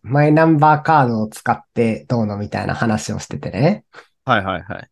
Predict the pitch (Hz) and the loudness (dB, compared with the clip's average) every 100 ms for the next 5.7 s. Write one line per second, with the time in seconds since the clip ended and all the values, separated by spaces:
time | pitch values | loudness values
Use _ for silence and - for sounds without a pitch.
0 | - 123 - 127 147 151 160 147 123 120 | -2 -2 0 2 4 4 4 4 2 2
1 | 113 110 113 113 123 131 127 127 127 131 | -2 -2 -2 -2 -2 0 0 0 0 -2
2 | 131 131 135 123 120 123 127 123 120 117 | -2 -2 -2 -2 -4 -4 -6 -8 -6 -6
3 | 107 95 - _ 139 131 127 127 127 107 | -4 -6 -10 _ 2 4 4 4 4 0
4 | - - 123 117 120 120 - 135 139 123 | -2 0 0 2 -2 -4 -4 -2 0 -2
5 | 113 117 113 113 - 113 | -4 -8 -8 -10 -10 0